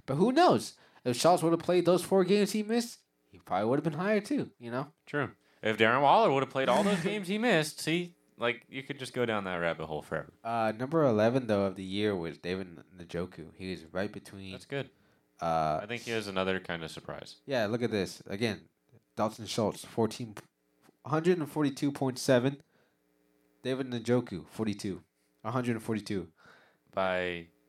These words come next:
Speaker 2: seven tenths of a point.
Speaker 1: Yeah, and Dallas Goedert, one hundred and forty-one point two.
Speaker 2: Crazy.
Speaker 1: Yeah, it was pretty crazy. Uh, but yeah, that was, that was, uh, our <laughs> comparison. I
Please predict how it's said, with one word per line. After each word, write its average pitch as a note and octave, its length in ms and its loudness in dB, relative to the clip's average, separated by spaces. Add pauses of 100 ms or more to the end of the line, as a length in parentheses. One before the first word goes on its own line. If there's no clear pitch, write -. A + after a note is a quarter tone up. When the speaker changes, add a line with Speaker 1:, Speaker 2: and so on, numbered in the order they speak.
(120)
Speaker 2:
seven B2+ 320 -2
tenths A#2+ 300 -8
of G2 120 -4
a A2 60 -2
point. D#3+ 320 -8
Speaker 1:
Yeah, G#2 200 -10
and A2 200 -12
Dallas A2 300 -4
Goedert, G2 420 -8 (100)
one G2 120 -12
hundred G#2+ 220 -8
and F#2+ 100 -8
forty-one G2 340 -8
point F#2 300 -20
two. E2+ 220 -18 (520)
Speaker 2:
Crazy. F#3+ 300 -6 (140)
Speaker 1:
Yeah, D2+ 280 -8
it F2+ 140 -12
was F2 120 -12
pretty E2+ 220 -16
crazy. D2+ 420 -12 (1600)
Uh, E2+ 300 -6
but F2+ 100 -10
yeah, C#3 240 0
that A2 160 -4
was, A2+ 320 -10
that A2 160 -4
was, G#2+ 180 0
uh, G#2 260 4 (1040)
our A2+ 260 4 (120)
<laughs> - 120 -4
comparison. B2 680 2
I G#2 300 2